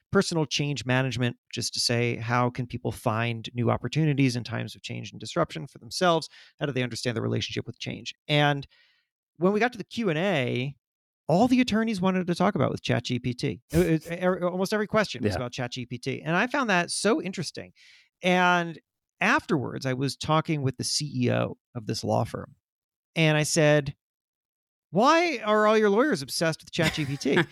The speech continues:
Speaker 2: <laughs> Not another question, yeah.
Speaker 1: And, <laughs> yeah. And he said, he said, "Well, here's, here's what they wouldn't say during that session. What they won't say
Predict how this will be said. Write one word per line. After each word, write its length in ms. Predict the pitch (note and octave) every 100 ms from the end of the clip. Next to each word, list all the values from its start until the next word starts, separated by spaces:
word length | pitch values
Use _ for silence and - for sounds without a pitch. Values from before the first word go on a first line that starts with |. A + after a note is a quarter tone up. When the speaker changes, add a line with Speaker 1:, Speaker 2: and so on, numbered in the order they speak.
| -
Speaker 2:
<laughs> 180 | C#3 A#2+
Not 140 | A2+
another 260 | A2 G#2 G2+
question, 420 | A2+ A#2+ F#2 F2+
yeah. 160 | G2 F#2 -
Speaker 1:
And, 400 | G3 F#3+ F#3+ F#3+
<laughs> 0 |
yeah. 300 | G#3 C#4+ G#3+ - _ - _
And 160 | G3+ G3
he 140 | G3+
said, 520 | F#3+ G#3 F#3 F3+ D#3+ - _ _
he 140 | E3
said, 160 | F3 E3+
"Well, 100 | E3
here's, 420 | F#3 C4+ A#3+ F#3+ -
here's 300 | - G#3+ B3
what 120 | G#3 -
they 320 | D3 C3+ - _ _ _
wouldn't 480 | B2 B2 E3+ F3 C#3+ _
say 640 | - - C#3+ A2+ G#2 A2 - _ _ _ _ _ -
during 200 | C#3 B2+
that 160 | B2
session. 400 | - F3+ - - - _ _ _ _ _ _ _ -
What 140 | B2
they 80 | C#3+
won't 240 | E3+ C4+
say 260 | - A2